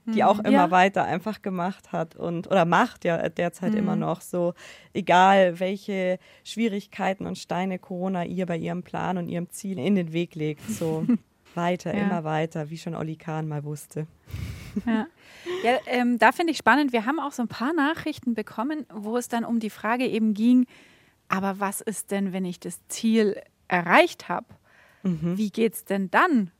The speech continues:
Speaker 2: weiter sozusagen?“ Lukas hat uns da zum Beispiel was geschickt.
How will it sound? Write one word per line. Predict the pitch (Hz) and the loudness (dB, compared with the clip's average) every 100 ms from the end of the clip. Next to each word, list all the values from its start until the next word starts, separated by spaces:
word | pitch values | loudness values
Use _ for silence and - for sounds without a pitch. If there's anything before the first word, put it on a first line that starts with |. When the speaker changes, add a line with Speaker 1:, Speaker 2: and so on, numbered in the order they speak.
| _ _ _ _ | _ _ _ _
Speaker 2:
weiter | 185 208 196 - - - 202 | 2 4 4 2 -6 -8 -8
sozusagen?“ | - 208 - - - - - 170 175 | -10 -10 -12 -10 -8 -8 -8 -10 0
Lukas | 294 - 202 190 | 2 6 4 4
hat | 208 190 | 0 0
uns | 190 185 | -2 -4
da | 185 185 - | -2 -2 -2
zum | 214 | -4
Beispiel | 190 165 - 185 | -2 -2 -4 -6
was | 180 | -6
geschickt. | 180 - 175 - | -6 -6 -8 -10